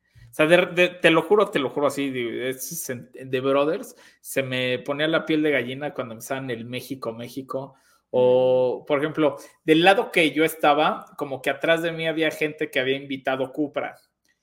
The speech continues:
Speaker 1: Y
Speaker 2: Ujú.
Speaker 1: entonces, después de que choca uno, no sé si recuerdas que el último lugar mucho tiempo en la pista, este,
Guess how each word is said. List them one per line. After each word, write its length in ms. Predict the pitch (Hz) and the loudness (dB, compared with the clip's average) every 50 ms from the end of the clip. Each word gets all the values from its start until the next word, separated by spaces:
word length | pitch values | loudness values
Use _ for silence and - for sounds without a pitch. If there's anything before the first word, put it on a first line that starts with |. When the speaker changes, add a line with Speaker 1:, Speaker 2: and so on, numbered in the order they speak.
| _ _ _ _ _ | _ _ _ _ _
Speaker 1:
Y 80 | - 240 226 | -14 -12 -8
Speaker 2:
Ujú. 80 | 214 220 | -8 -8
Speaker 1:
entonces, 560 | 226 226 175 165 170 185 180 180 - - _ _ | -6 -6 -6 -4 -4 -4 -4 -4 -8 -14 _ _
después 360 | 156 147 - - 180 175 165 | -6 -6 -4 0 -2 0 2
de 140 | 190 185 - | 0 0 0
que 220 | 170 156 165 - | -2 -2 -2 -4
choca 440 | - - 170 170 175 - 185 180 175 | 2 2 2 2 4 4 4 4 4
uno, 540 | 170 175 175 165 151 147 147 165 226 - - _ _ _ _ _ _ _ _ _ _ _ _ | 4 0 -4 -6 -6 -4 -4 -4 -6 -10 -14 _ _ _ _ _ _ _ _ _ _ _ _
no 140 | _ 143 143 | _ -8 -8
sé 140 | 135 - 156 | -6 -6 -8
si 140 | 143 - 147 | -6 -4 -4
recuerdas 500 | 135 135 131 - 151 147 143 135 123 - | -4 -4 -2 -2 -2 -2 -2 -4 -4 -6
que 100 | - 123 | -10 -10
el 80 | 117 | -10
último 380 | 120 131 127 - 143 139 135 131 | -10 -10 -8 -10 -10 -8 -8 -10
lugar 520 | 123 117 110 117 120 127 127 127 127 127 | -10 -10 -12 -12 -6 -4 -4 -4 -4 -6
mucho 400 | 131 127 127 135 135 - - 131 | -10 -10 -10 -10 -10 -10 -12 -12
tiempo 300 | - 139 135 135 - 139 | -10 -12 -12 -8 -6 -6
en 60 | 135 131 | -4 -4
la 160 | 127 123 - | -4 -6 -4
pista, 480 | 139 135 131 - - 139 139 135 - - _ _ _ _ _ _ | -8 -8 -8 -4 -4 -4 -4 -4 -8 -14 _ _ _ _ _ _
este, 720 | - 120 113 110 - - - 123 113 113 113 110 110 110 | -10 -10 -10 -10 -12 -10 -6 -4 -4 -2 -2 -4 -6 -8